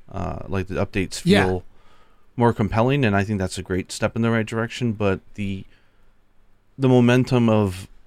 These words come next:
Speaker 1: okay, they're, they're putting a whole lot of emphasis on the D L C here,
Speaker 2: Yep.
Speaker 1: uh, is, is still accelerating. And, like, if you remember, I, I, the first time I really voiced discontent was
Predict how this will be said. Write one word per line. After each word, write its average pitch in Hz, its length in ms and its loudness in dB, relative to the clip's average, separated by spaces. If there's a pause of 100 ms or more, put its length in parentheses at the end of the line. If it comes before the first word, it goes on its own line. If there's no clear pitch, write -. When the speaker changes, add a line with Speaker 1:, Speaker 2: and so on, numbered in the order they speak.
(320)
Speaker 1:
okay, 113 260 0
they're, 110 280 2
they're 120 180 0
putting 117 340 0
a 92 80 0
whole 110 200 2
lot 98 220 2
of 92 240 -2
emphasis 101 480 -4
on 92 140 -2
the 90 80 -4
D 98 160 -4
L 92 140 0
C 85 320 -6
here, 85 340 -10
Speaker 2:
Yep. 107 260 -14 (340)
Speaker 1:
uh, 85 360 -2 (160)
is, 127 240 2
is 117 140 0
still 120 280 2
accelerating. 92 680 0
And, 90 220 -4 (440)
like, 120 120 2
if 120 100 2
you 160 80 6
remember, 131 320 4
I, 117 340 2
I, 110 340 0 (260)
the 123 100 -4
first - 280 -2
time 127 120 2
I 104 60 2
really 113 440 4
voiced 95 480 -4
discontent 98 640 -8
was 90 420 -6